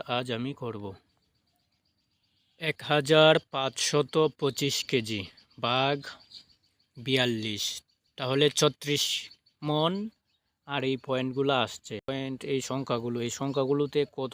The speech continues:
কেজি হয়, হ্যাঁ, ওইটা বলবো। আমি যদি বলি এখানে তেরো কেজি, তাহলে কেউ বিশ্বাস করবে না। আমি ওইটা দেখাচ্ছি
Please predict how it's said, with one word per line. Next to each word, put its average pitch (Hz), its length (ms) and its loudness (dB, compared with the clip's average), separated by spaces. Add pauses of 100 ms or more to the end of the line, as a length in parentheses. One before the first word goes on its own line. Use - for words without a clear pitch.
(120)
কেজি 127 360 0
হয়, 113 200 2 (640)
হ্যাঁ, 143 180 -4
ওইটা 135 200 0
বলবো। 113 280 -2 (140)
আমি 131 200 0
যদি 160 260 0
বলি 156 300 0 (140)
এখানে 143 280 -2
তেরো 143 340 4
কেজি, 147 220 0
তাহলে 131 360 0
কেউ 135 160 4
বিশ্বাস 127 400 -4
করবে 123 320 -6
না। 139 140 -4 (640)
আমি 123 260 -4
ওইটা 147 260 0 (100)
দেখাচ্ছি 117 420 -4